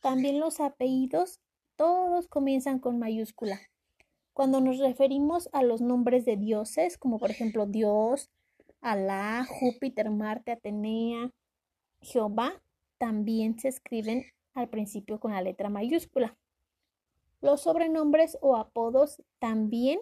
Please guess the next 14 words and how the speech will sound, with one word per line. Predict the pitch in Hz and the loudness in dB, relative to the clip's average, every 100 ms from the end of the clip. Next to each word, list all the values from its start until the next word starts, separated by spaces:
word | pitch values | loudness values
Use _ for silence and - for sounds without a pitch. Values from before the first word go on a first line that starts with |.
| - | -6
se | - - | -4 0
escriben | 247 - - 269 294 294 | 0 -2 -4 2 2 2
al | 247 240 | -2 -2
principio | 214 208 254 254 330 | -4 -4 -6 -4 -6
con | 320 226 202 | -4 -4 -4
letra | 190 - 202 | -4 -6 -6
mayúscula. | 202 214 302 - 277 214 - _ _ _ _ _ _ _ _ _ _ _ _ _ - | -4 -2 -2 -4 -4 -4 -6 _ _ _ _ _ _ _ _ _ _ _ _ _ 2
Los | 262 285 - | 4 4 2
topónimos | 320 370 359 359 349 370 381 - _ _ | 0 0 0 2 2 0 -2 -10 _ _
es | 269 269 | 8 8
cuando | - 285 277 | 4 0 2
nos | 269 262 | 2 4
referimos | 262 262 269 254 254 262 262 - - | 2 2 2 2 2 0 -4 -12 -8
a | 262 226 208 214 - | -4 -4 -4 -8 -12